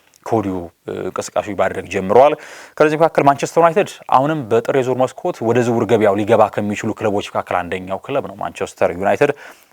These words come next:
ታዲያ አሁን ላይ፣ እ፣ ዩናይትድን በተመለከቱ ዜናዎች እየወጡ ይገኛሉ። በተለይ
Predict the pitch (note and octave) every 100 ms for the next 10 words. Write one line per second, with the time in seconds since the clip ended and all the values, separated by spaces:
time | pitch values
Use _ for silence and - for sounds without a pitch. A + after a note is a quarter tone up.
0 | - B2+ C3 C3+ B2+ B2 A#2 - G2+ G2
1 | G2+ G#2 A2+ G#2 - A2+ A2 - A#2 A2+
2 | G#2 G#2 G2 G#2 G2 - G2+ F#2+ F#2+ G#2+
3 | C#3+ B2 C3